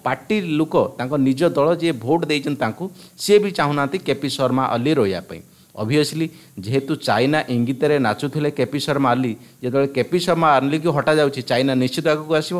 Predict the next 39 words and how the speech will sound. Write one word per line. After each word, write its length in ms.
ୟେସ୍, 220
ଆସିଛି। 380
ଦେଖୁଥିବେ 300
ନ୍ୟୁଜ୍, 260
ଚାଇନା 340
ଏନଭୟ 480
ଟୁ 160
ଅଲି 240
ରେସ୍କ୍ୟୁ 480
ଏଗେନ୍। 440
ୟେସ୍, 320
ଅଲିକି 320
ବଞ୍ଚେଇବା 380
ପାଇଁ 220
ଚାଇନା 340
ଆଉ 220
ଥରେ 200
ପ୍ଲାନ୍ 300
କଲା। 180
କ'ଣ 200
କରିଛି? 300
ମିଟ୍ 260
ଟୁ 80
ଦ 80
ନେପାଳ 360
ପ୍ରେସିଡେଣ୍ଟ। 500
ୟେସ୍, 240
ନେପାଳ 300
ପ୍ରେସିଡେଣ୍ଟ 500
ଆମେ 180
କହିପାରିବା 500
ବିଦ୍ୟାଦେବୀ 480
ଭଣ୍ଡାରୀ, 420
ତାଙ୍କୁ 340
ଆକ୍ଚୁଆଲି 480
ଏବେ 200
ଚାଇନିଜ୍ 640
ଯେଉଁ, 160
ଆ, 120